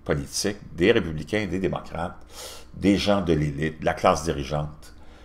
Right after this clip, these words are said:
de Bill Gates, de Klaus Schwab, de tout le, il visitait tout le monde. Il y avait ses entrées partout. C'était quoi sa carte de visite ? Ben, c'était le plaisir avec les jeunes filles, hein, c'est ça apparemment. Et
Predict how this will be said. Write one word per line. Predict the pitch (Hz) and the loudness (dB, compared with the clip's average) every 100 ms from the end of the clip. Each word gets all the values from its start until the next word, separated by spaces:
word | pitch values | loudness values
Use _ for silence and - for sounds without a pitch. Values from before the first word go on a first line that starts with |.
| - - | -16 0
de | 85 | 6
Bill | 76 98 92 78 | 6 8 6 4
Gates, | 80 78 64 - - - - | 0 -2 -4 -4 -4 -4 -2
de | 95 | 0
Klaus | 95 107 85 | 4 4 4
Schwab, | - - 71 - | 0 0 0 0
de | 127 | -2
tout | 123 | 0
le, | 151 143 | 2 2
il | |
visitait | 151 147 - 175 | 4 2 4 2
tout | 170 | 4
le | 127 | 2
monde. | 78 - - - - - | 2 -2 -12 -20 -16 4
Il | 87 | 8
y | |
avait | 110 | 8
ses | 117 120 117 | 6 4 2
entrées | 104 - | 0 -2
partout. | - 143 - - - - - - - - - - - - - - - - | -2 -2 -2 -8 -14 -14 -16 -18 -18 -18 -14 -12 -10 -10 -8 -8 -8 -10
C'était | - - | -6 0
quoi | - 113 | 6 6
sa | 82 | 6
carte | 73 120 123 - - - - - - - - | 2 0 -2 -8 -12 -14 -16 -12 -12 -12 -8
de | 80 80 | 0 2
visite ? | 82 76 131 98 | 2 0 -2 0
Ben, | 78 78 - - - - - - | -4 -4 -8 -16 -18 -18 -18 -18
c'était | - - 87 | -14 -4 -2
le | - 76 | -2 -2
plaisir | 87 87 98 110 82 | 2 2 4 0 0
avec | 76 76 | 0 0
les | 80 76 | 0 2
jeunes | 82 76 | 2 0
filles, | - 98 - - | -2 -4 -4 -8
hein, | 92 | -8
c'est | 107 - - | -8 -10 -6
ça | - 123 | -2 -2
apparemment. | - - - - - - - - - - - - - - - - - - - | -2 -4 -6 -10 -12 -16 -18 -16 -16 -16 -12 -8 -8 -8 -10 -14 -14 -12 8
Et | 156 226 233 226 | 12 12 10 4